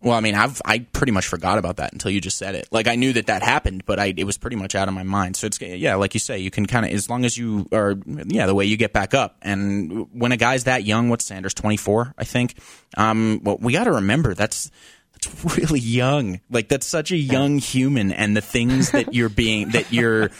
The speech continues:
<laughs> the things that you're being exposed to are so abnormal, I think, for most people that age, and not everyone is just gonna handle it with the class and grace that a lot of these guys do. In fact, I sometimes think it's remarkable the percentage of them that do. I'm, you know, I'm, I play adult league hockey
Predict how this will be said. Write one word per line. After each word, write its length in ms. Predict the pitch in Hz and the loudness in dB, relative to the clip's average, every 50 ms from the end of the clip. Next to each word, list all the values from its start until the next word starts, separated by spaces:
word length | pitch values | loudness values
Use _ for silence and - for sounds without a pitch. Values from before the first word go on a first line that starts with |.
| - - | -12 -12
<laughs> 220 | - _ _ - | -12 _ _ -4
the 140 | 113 123 120 | 0 0 0
things 300 | 101 - 127 127 147 135 | 0 0 0 0 0 0
that 60 | 143 | -2
you're 140 | 113 127 131 | 0 0 0
being 280 | 113 107 110 113 123 120 | 0 2 0 2 2 0
exposed 480 | 110 - - - 104 104 127 135 - | -2 -2 -6 -8 -8 -6 -6 -6 -8
to 120 | - 120 98 | -8 -10 -10
are 60 | 95 | -8
so 320 | - - - 110 110 107 | -8 -8 -6 -6 -6 -6
abnormal, 600 | 95 92 107 104 92 101 92 95 104 127 139 110 | -4 -2 -2 -2 -2 -2 -2 0 2 2 2 2
I 100 | 92 90 | 0 0
think, 280 | 92 - - 95 92 - | -2 -4 -4 -6 -6 -6
for 200 | - - 104 98 | -6 -4 -2 -2
most 340 | 95 101 95 98 - - - | -2 0 -2 -2 -2 -4 -4
people 280 | - 107 98 - 107 | -4 -4 -2 -2 -2
that 220 | 98 104 92 95 90 | -2 -2 -4 -4 -4
age, 300 | 90 107 135 165 160 107 | -2 0 0 0 0 -2
and 120 | 98 98 | -2 0
not 180 | 101 104 151 156 | 0 0 0 0
everyone 400 | 131 135 143 170 147 113 101 98 | 0 0 2 2 2 2 0 0
is 100 | 92 - | -2 -4
just 240 | - 120 - - - | -4 -6 -6 -2 -2
gonna 200 | 120 110 101 95 | -2 -2 -2 -4
handle 380 | - 101 104 113 117 113 107 | -4 -2 -2 0 2 2 0
it 80 | 92 76 | 0 0
with 180 | 101 98 - | -4 -6 -6
the 60 | - 101 | -6 -10
class 420 | - - 110 104 104 104 - - | -4 -2 0 0 0 0 -2 -4
and 100 | 95 95 | -8 -10
grace 340 | 95 - 95 104 113 120 - - | -10 -6 -2 0 0 0 -2 -6
that 100 | 98 92 | -12 -14
a 40 | |
lot 220 | 90 90 98 110 107 | -6 -2 -2 -2 -2
of 60 | 87 | -4
these 160 | 90 90 - | -8 -8 -10
guys 300 | - 67 57 - - - | -10 -10 -14 -12 -12 -10
do. 200 | - - 65 58 | -8 -6 -6 -6
In 80 | 71 104 | -6 -4
fact, 280 | - 113 104 101 - - - - - | -2 -2 -2 -2 -4 -8 -20 -16 -6
I 80 | - - | -2 -2
sometimes 360 | 123 - 175 139 117 107 101 - | -2 -2 -2 -2 -2 -2 -2 -4
think 160 | 107 95 107 | -4 -6 -6
it's 100 | 101 - | -6 -6
remarkable 540 | 101 98 95 95 101 - - 107 87 90 87 | -6 -4 0 0 0 0 0 -2 -2 -2 -2
the 80 | 92 | -2
percentage 460 | - 104 98 - 101 98 98 101 101 101 | -4 -4 -6 -4 -6 -4 -4 -2 -2 0
of 80 | 101 | 0
them 160 | 104 104 101 101 | 0 0 0 0
that 180 | 98 87 71 | -2 -4 -4
do. 280 | - 101 104 123 117 - - - - - - - - | -4 0 0 0 0 -2 -6 -16 -20 -20 -16 -6 -2
I'm, 180 | 113 143 147 - | -2 -2 -2 -2
you 120 | 135 151 | -2 -2
know, 200 | 113 98 101 104 - - - - - _ _ | 0 0 -2 -2 -4 -10 -20 -20 -20 _ _
I'm, 240 | - 113 151 156 - | -2 -2 0 0 -4
I 140 | - - 123 | -2 -2 -2
play 400 | - - - 175 156 135 113 101 - | -2 0 0 0 0 0 -2 -2 -2
adult 360 | - 107 101 - 107 123 - - | -4 -4 0 2 0 0 2 2
league 220 | 127 117 107 95 | 0 0 0 -2
hockey 560 | - - - 95 104 113 - - - - - | -4 -4 -2 0 0 0 -2 -4 -10 -10 -14